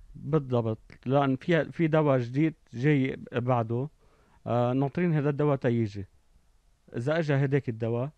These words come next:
نحن هذا الدواء بدنا نوقفه، ما، أكيد ما بكفي أكتر من شهر. هذا الدواء كنت آخده قبل، هلأ عامل لي استابل لجسمي، لاقط الخلية. إذا وقفته في علي خطر يرجع الكونسير، هو الكونسير ديجا موجود هلأ.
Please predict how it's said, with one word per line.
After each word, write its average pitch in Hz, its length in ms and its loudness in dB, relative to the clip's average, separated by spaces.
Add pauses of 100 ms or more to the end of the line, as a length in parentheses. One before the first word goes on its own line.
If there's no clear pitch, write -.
(380)
نحن 131 200 -4
هذا 131 140 0
الدواء 123 300 0
بدنا 107 160 -4
نوقفه، 117 440 -4
ما، 123 180 -4 (300)
أكيد 127 320 -4
ما 120 80 -2
بكفي - 340 -8
أكتر 104 200 -8
من 104 120 -4
شهر. 104 340 -6 (520)
هذا 143 180 2
الدواء 143 300 0
كنت 123 240 -6
آخده 123 320 -4
قبل، 135 240 -4 (380)
هلأ 139 200 0
عامل 127 240 0
لي 143 80 0
استابل 143 400 0
لجسمي، 107 440 -4 (680)
لاقط 143 300 0
الخلية. 120 580 -4 (500)
إذا 139 160 2
وقفته 147 480 -2
في 143 140 -2
علي 127 280 0
خطر 135 360 -4 (180)
يرجع 127 320 0
الكونسير، 117 460 -2
هو 156 100 0
الكونسير 156 380 -2
ديجا 143 280 2
موجود 127 400 0
هلأ. 90 260 -8